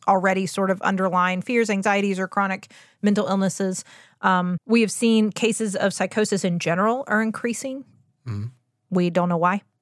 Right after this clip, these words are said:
Speaker 1: Uh, there is the thought, is it related to covid? About seventy-seven percent of the U S population has had covid as of the end of twenty twenty-two. They have found evidence that that's how many of us, and now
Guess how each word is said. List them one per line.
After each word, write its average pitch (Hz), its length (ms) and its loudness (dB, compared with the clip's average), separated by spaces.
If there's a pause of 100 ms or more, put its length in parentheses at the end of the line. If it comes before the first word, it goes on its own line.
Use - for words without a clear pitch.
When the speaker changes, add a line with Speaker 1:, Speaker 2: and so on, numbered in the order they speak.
(600)
Speaker 1:
Uh, 170 320 2
there 190 220 4
is 208 220 2
the 202 220 4
thought, 190 420 2
is 196 160 -2
it 185 100 -2
related 214 400 0
to 226 60 0
covid? 226 540 0
About 190 300 2
seventy-seven 240 840 0
percent 208 480 0
of 190 120 -4
the 190 80 -2
U 202 140 2
S 202 120 0
population 190 720 0
has 175 200 -4
had 190 220 -2
covid 175 400 0
as 180 220 -2
of 175 80 -4
the 180 120 0
end 180 100 2
of 170 80 -2
twenty 180 200 -2
twenty-two. - 540 -6 (140)
They 180 80 2
have 175 80 2
found 190 200 0
evidence 180 340 0
that 190 160 -6 (120)
that's 180 260 -4
how 190 120 -2
many 180 240 0
of 175 80 -2
us, 175 160 0
and 190 80 0
now 180 220 0